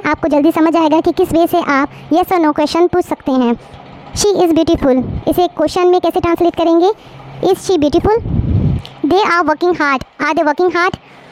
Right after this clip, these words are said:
"I don't want a cup of tea." "Do I want a cup of tea?" "The book was being published." "Was the book being published?" We are going to invite him.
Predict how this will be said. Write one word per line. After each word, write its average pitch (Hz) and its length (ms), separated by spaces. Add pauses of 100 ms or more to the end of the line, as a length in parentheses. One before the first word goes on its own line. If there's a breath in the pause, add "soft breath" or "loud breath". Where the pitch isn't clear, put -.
(1160 loud breath)
"I 370 60
don't 392 220
want 349 300
a - 60
cup 330 160
of - 140
tea." 269 200 (1200)
"Do 320 180
I 339 140
want 302 180
a 320 100
cup 339 220
of - 100
tea?" 381 140 (800 loud breath)
"The 311 100 (120)
book 302 240
was 311 160 (140)
being 311 200
published." 302 560 (260)
"Was 320 220
the 311 80
book 320 220 (160)
being 311 260
published?" 311 520 (240 loud breath)
We 311 100
are 392 80
going 330 240
to 359 60
invite 302 300
him. 262 320